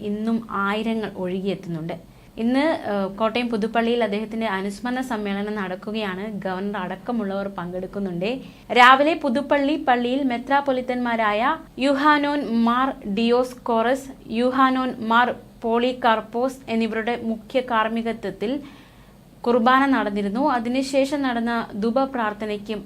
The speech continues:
ആയിരങ്ങൾ പങ്കെടുത്തു. തുടർന്ന് അനുസ്മരണ സമ്മേളനം ഗവർണർ ഉദ്ഘാടനം ചെയ്തു. അക്ഷരാർത്ഥത്തിൽ കേരളീയരെ ഒന്നടങ്കം ഗവർണർ ഈ ഒരു വേദിയിൽ ഞെട്ടിച്ചിരിക്കുകയാണ്. അദ്ദേഹം മലയാളത്തിലായിരുന്നു, ഏഹ്, അദ്ദേഹത്തിന്റെ പ്രസംഗം തുടങ്ങിയത്. ഉദ്ഘാടനം നടത്തിയതും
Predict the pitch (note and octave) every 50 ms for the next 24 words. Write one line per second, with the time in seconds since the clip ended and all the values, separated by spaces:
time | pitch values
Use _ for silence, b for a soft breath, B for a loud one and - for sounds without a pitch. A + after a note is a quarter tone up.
0 | - - - A3+ A#3 A#3+ A#3+ B3 B3 A3 G3+ F#3 E3+ - - - - A#3 A3 G#3+
1 | F#3 D#3+ D#3 - - - - - - - - G#3+ G#3 G3+ G3 G#3+ C4 C#4+ - -
2 | G#3 G3+ G3+ G#3+ G#3 G#3 G#3 A#3 A#3 A#3 A#3 A#3 - A3 G3+ G#3 G#3 G#3 G3+ G3+
3 | A3 C4+ C#4+ B B B B B F#3+ F3 A3 G#3 G#3+ A3+ A3+ G#3 F#3 - - G3+
4 | G3+ G3+ F3 F#3 G3 F#3 F#3 F#3 F#3 F#3 F#3+ G3 F3 D3 C#3+ D#3 - - B B
5 | B B B B - C4 C4 - - C#4+ D4 D4 D4 D4 D4 D4 C#4 D#4 D#4 D#4+
6 | D#4 - C#4+ B3+ B3+ B3+ C4+ C4+ C4+ C4+ C4+ C4 B3+ C4 C4 C#4 C4+ C4+ - -
7 | A3+ A#3 A#3+ C4 B3+ B3+ B3+ B3 A#3+ B3 B3+ C4 B3 G3+ G3+ A3+ A3 A3 A3+ A#3
8 | A#3 A#3 A3 G#3+ A3+ A#3 A3+ A3+ A3+ G3+ G#3 G3+ G3 G3 G3 A3 A3 A3 G3+ F3+
9 | E3+ E3+ G3+ G3+ G3 - F#3+ F3+ E3+ G3 F#3+ F#3 F#3+ F#3 D#3+ D#3+ F#3 G#3+ A3+ F#3+
10 | E3 D#3+ E3+ F#3+ G3 G3 F#3+ F3+ E3+ F3 F#3+ G#3 A#3 A#3+ A#3+ B3 A#3+ B3 A3+ F#3
11 | F3 E3 F3+ F#3 F#3 E3 D3+ B B B B B B B B B B B - -
12 | F#3+ E3 E3 E3 E3+ D#3+ D#3+ F3+ G3 F3+ F#3 F#3 G3 G3 F#3+ F#3+ G3 - A3 A3+
13 | A3+ C4+ B3+ A3 F3+ - - G#3 G#3 G3 F#3 F#3 F#3 F3 D#3 D3 E3 D#3+ - -
14 | G#3 G3 F3+ F3+ G3+ G#3 G3+ G3+ G#3 G#3+ G#3+ G3 F#3 F3+ F#3 - G#3 G3+ G3+ A3+
15 | B3+